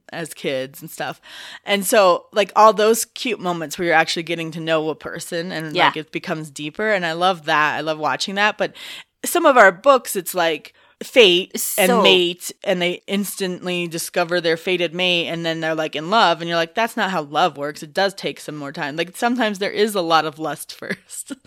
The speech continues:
Speaker 2: Yeah,
Speaker 1: And there's just, like, an
Speaker 2: absolutely.
Speaker 1: insane desire to tear each other's clothes off and fuck each other against walls.
Speaker 2: Mm-hmm, mm-hmm.
Speaker 1: And then later, it kind of grows into a deeper, kinder emotion.
Speaker 2: Exactly. You could get to know each other later. <laughs>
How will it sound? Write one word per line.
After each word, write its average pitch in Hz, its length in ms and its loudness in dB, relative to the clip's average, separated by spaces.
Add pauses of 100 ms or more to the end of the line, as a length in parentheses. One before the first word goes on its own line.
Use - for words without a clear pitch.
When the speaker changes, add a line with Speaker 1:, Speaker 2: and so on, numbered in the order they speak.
(200)
Speaker 2:
Yeah, 330 240 6
Speaker 1:
And 214 80 0
there's 220 200 6
just, 233 120 0
like, 220 140 6
an 480 60 -2
Speaker 2:
absolutely. 214 260 2
Speaker 1:
insane 202 440 -2
desire 180 440 4
to 220 140 -4
tear 170 240 -2
each 175 100 -4
other's 175 320 -4
clothes 165 320 -4
off 156 240 2
and 160 140 -4
fuck 160 340 -6
each 156 260 -8
other 156 200 -4
against 156 320 -8
walls. 208 600 6
Speaker 2:
Mm-hmm, 185 160 -12
mm-hmm. 214 520 -16
Speaker 1:
And 185 180 -2
then 180 160 -2
later, 165 800 2
it 175 180 -8
kind 160 220 -6
of 160 140 -8
grows 156 340 -2
into 160 260 -6
a 156 60 -6
deeper, 151 520 -10
kinder 156 520 -6
emotion. 123 640 -10 (140)
Speaker 2:
Exactly. 262 480 -2 (160)
You 294 160 -2
could - 160 -18
get - 160 -2
to 226 140 -8
know 90 180 -6
each - 180 -10
other - 220 -10
later. 139 360 -6
<laughs> 339 160 4